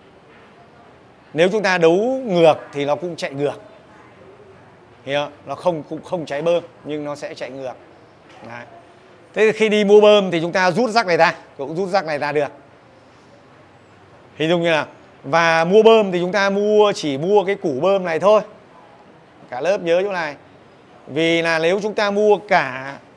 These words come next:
tổng thể, cả một cái bộ bơm như này đầy đủ này về, chỉ việc lắp vào thôi thì nó rất đắt tiền. Nếu chúng ta mua cái này thì giá thành nó rẻ hơn rất nhiều. Hình dung chưa? Và khi ta mua thì cái quan trọng nhất là gì?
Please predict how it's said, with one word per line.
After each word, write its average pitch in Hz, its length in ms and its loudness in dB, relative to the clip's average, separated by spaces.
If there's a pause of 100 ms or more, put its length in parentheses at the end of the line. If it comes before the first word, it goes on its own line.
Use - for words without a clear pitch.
(260)
tổng 131 260 0
thể, 147 240 0
cả 139 180 -4
một 139 120 -10
cái 180 100 -4
bộ 196 240 0
bơm 196 300 0
như 196 140 -6
này 156 340 -6 (280)
đầy 170 240 2
đủ 156 240 2
này 165 160 -2
về, 160 180 2
chỉ 139 120 -8
việc 160 160 -4
lắp 220 160 -6
vào 165 220 -4
thôi 185 280 -2
thì 165 80 -6
nó 160 120 -8
rất 202 140 -6
đắt 208 140 -6
tiền. 160 240 -4 (840)
Nếu 160 100 -2
chúng 202 100 -4
ta 214 100 0
mua 202 220 2
cái 190 60 -2
này 175 160 -2
thì 156 140 -6
giá 160 200 -4
thành 160 240 -8
nó 160 220 -12 (140)
rẻ 110 400 -10
hơn 170 200 -8
rất 202 100 -4
nhiều. 165 260 2 (540)
Hình 151 160 -4
dung 170 160 -2
chưa? 170 220 2 (1040)
Và 170 220 2
khi 214 160 -2
ta 214 140 4
mua 214 280 6
thì 180 140 0
cái 208 140 -2
quan 208 200 0
trọng 190 220 -2
nhất 254 180 2
là 190 160 -2
gì? 160 260 -2